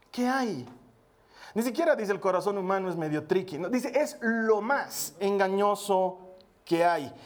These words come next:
Y es extremadamente perverso". ¿Quién realmente sabe qué tan malo es?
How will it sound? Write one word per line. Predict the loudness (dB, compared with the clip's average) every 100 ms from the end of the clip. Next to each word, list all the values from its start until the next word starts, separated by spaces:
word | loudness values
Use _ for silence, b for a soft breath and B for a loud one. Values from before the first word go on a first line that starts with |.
| B B B
Y | 0 2
es | 2
extremadamente | -2 -4 0 2 2 4 4 4 2 -2 -4 -2 2 2 0 -10 -16 -20 _ _ _ _ _
perverso". | -10 -6 -4 -4 -4 -12 -16 -20 b b b b -6
¿Quién | 0 0 -2 0
realmente | 0 2 -2 -2 -4
sabe | -4 -2 -2 -4
qué | -6 -6
tan | 0 0 0
malo | 0 2 2 -2 -4
es? | -6 -8 -12 -16